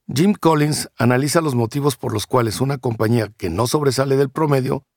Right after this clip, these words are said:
da un salto cuántico que la convierte en extraordinaria y obtiene esta conclusión. Uno de los factores cruciales de esa excelencia es la existencia de un grupo de líderes con una paradójica combinación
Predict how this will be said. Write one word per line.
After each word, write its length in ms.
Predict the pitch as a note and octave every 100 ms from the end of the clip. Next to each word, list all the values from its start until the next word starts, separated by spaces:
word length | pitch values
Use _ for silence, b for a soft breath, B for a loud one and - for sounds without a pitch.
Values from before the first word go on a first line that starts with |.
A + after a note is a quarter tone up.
| _
da 180 | - -
un 120 | E3
salto 400 | D#3+ D#3 C#3 -
cuántico 680 | - - D#3+ C3 A2+ - G2+
que 140 | - G#2
la 100 | G#2
convierte 540 | G#2 A2 B2+ B2+ B2
en 80 | G#2
extraordinaria 840 | G2 - G#2 G#2 G#2+ C#3 D#3 E3 - _ _
y 100 | B2+
obtiene 480 | A#2+ - E3+ D#3+ - -
esta 280 | C#3 -
conclusión. 760 | A#2 G#2 - F2+ - B1+ - - _ _ _ _ _ _ _
Uno 200 | - D3+
de 80 | F#3+
los 120 | F#3
factores 440 | - A2+ - D#3+ D3+
cruciales 500 | A#2 G#2 C3+ C3 G#2+
de 220 | G#2+ A#2+
esa 160 | C#3+ C#3
excelencia 680 | - F#2+ G#2 G#2+ - C3+ - _ _
es 200 | - A#2+
la 60 | D3+
existencia 600 | F3 D#3 - C3+ B2 C3+
de 60 | B2
un 100 | C3
grupo 320 | C3 B2 B2+
de 80 | G#2+
líderes 480 | A2 B2 A#2+ B2+ -
con 240 | - G#2
una 220 | C3 C#3+
paradójica 680 | - A2+ G#2+ D3+ C3+ F3 D#3+
combinación 720 | B2+ A2 A2+ G#2 - B2+ A#2